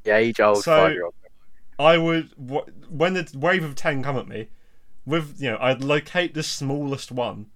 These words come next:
Speaker 2: first, right? And go for that.
Speaker 1: <laughs>
Speaker 2: 'Cause, 'cause we've, you've only got your hands to fight them with. You don't have any tools or weapons.
Speaker 1: Yeah.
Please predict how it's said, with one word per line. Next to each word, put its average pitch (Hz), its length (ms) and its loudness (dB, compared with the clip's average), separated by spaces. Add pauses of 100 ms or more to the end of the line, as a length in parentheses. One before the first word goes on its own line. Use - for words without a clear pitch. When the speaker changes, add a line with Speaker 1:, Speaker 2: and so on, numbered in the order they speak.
(340)
Speaker 2:
first, - 480 0
right? 107 220 -6 (840)
And 123 100 -6
go 127 220 4
for 135 80 -2
that. 135 140 -2 (100)
Speaker 1:
<laughs> 117 60 -8
Speaker 2:
'Cause, 151 180 -2
'cause 147 160 -2
we've, 185 260 2
you've 170 200 -2
only 190 180 4
got 160 160 0
your 143 120 0
hands 113 380 -2
to 113 80 -14
fight 117 240 -2
them 98 120 -12
with. 113 140 0 (360)
You 135 80 -2
don't 139 40 2
have 127 100 -4
any 120 140 -4
tools 104 300 -6
or 107 40 -2
weapons. 107 460 -6 (680)
Speaker 1:
Yeah. - 180 -2